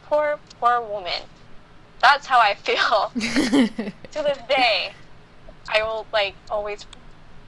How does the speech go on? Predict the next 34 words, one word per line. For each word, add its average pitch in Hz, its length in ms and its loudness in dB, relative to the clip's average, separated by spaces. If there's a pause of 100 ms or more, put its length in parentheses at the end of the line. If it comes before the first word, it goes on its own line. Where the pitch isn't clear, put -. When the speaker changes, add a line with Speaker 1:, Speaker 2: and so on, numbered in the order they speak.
(120)
Speaker 1:
feel 196 100 -4
that 156 160 -2
way 151 220 -10 (400)
about 180 260 -4
her. - 100 -12 (1900)
Speaker 2:
I, 302 160 8
I - 60 0 (260)
Speaker 1:
But 285 60 4
Speaker 2:
don't 440 220 8
Speaker 1:
at 440 40 4
Speaker 2:
know. 392 60 6
Speaker 1:
the - 60 2
same 254 100 -4
time, 233 300 -2
like, 190 220 -4
she 214 100 -12
was 208 140 -8
kind 220 160 -4
of 190 80 -6
a 180 60 -10
bitch. - 380 -8 (140)
Speaker 2:
<laughs> - 340 12
Speaker 1:
So, 359 600 10
she, 359 100 6 (280)
I 226 180 0
just, 233 200 -18
like, 233 140 2
I 226 100 4
don't 247 180 4
support 220 380 2
drugs. 185 680 2 (300)
I 180 60 -2
don't 180 160 0
support, - 460 -2